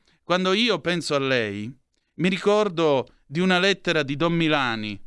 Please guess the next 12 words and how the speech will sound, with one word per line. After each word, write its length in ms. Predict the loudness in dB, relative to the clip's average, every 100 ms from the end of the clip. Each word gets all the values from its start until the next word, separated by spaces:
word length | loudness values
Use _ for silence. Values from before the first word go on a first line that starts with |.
| -8
al 160 | -6 -4
suo 140 | 0
amico 320 | 0 0 -2
Pipetta, 680 | -2 0 0 0 -4 -4 -2
uno 260 | 0 0 2
dei 160 | 2
ragazzi 420 | 0 0 -2 -4
di 100 | -6
Barbiana. 720 | -2 -2 -2 -2 -2 -4 -8 -12 -20 -20 -20 -20 -20
"Pipetta, 720 | -10 -4 0 0 -4 -6 -6 -6 -18 -20 -20 -18
tutto 400 | -4 -4 -2 -6
passa. 600 | -2 -2 -2 -4 -6 -8